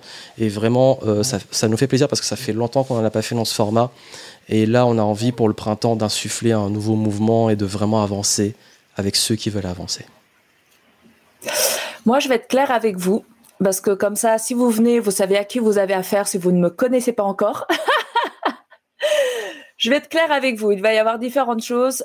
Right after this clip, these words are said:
Speaker 2: Un, ça va être cash, vraiment comme l'a dit Joanne. Si par exemple aujourd'hui c'est la com, si c'est la, l'acquisition de clients, on va regarder en fait à l'intérieur de votre business ce qui cloche. D'accord ? Vous allez avoir les feedbacks immédiatement.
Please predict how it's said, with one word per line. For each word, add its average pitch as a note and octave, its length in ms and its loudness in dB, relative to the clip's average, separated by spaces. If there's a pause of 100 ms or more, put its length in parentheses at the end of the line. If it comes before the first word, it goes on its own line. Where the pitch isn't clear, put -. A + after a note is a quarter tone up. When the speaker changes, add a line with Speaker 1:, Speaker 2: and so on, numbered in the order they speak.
Speaker 2:
Un, A#3 300 2
ça G#3+ 180 0
va G#3 120 -2
être G3 200 -8
cash, F#3+ 460 -2
vraiment A#3 420 0
comme B3+ 220 0
l'a A#3 100 4
dit A3 160 -4
Joanne. G3+ 380 2
Si - 240 -4
par C4 160 -2
exemple B3+ 400 -2
aujourd'hui A#3+ 420 -2
c'est A#3+ 160 -2
la A3 140 4
com, G3+ 300 0
si C4+ 200 -6
c'est C4+ 140 -2
la, G#3+ 120 4 (120)
l'acquisition A#3 580 -2
de A#3 60 -6
clients, A#3 400 -2
on G#3 80 0
va G#3+ 100 2
regarder A3+ 480 -2
en G3+ 180 -4
fait G#3+ 220 -2
à F#3+ 60 0
l'intérieur G3+ 340 -2
de F#3 80 -12
votre F#3 140 -10
business G#3+ 540 -4
ce - 120 -16
qui - 160 -16
cloche. - 360 -12 (420)
D'accord ? G#3 300 2
Vous A3+ 180 -4
allez A#3+ 100 2
avoir B3+ 220 2
les B3 80 -4
feedbacks A#3 480 -2
immédiatement. G#3 580 -4